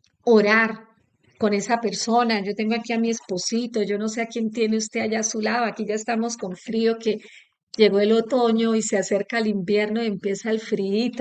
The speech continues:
<laughs> Yo tengo las manos heladas. Entonces, eh, que quisieran orar unos por otros en este momento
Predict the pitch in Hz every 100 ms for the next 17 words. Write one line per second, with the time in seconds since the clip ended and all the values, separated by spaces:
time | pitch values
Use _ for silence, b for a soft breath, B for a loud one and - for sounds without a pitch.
0 | 220 - 214 - - 220 - 220 B B
1 | 294 233 247 240 247 247 220 208 208 240
2 | 214 196 214 220 208 - B B B -
3 | 214 208 233 226 220 220 247 254 - 240
4 | 208 202 202 208 - 202 277 302 233 294
5 | - _ _ _ _ 214 214 226 - 202
6 | 196 196 233 247 190 185 220 220 190 196
7 | 214 214 214 208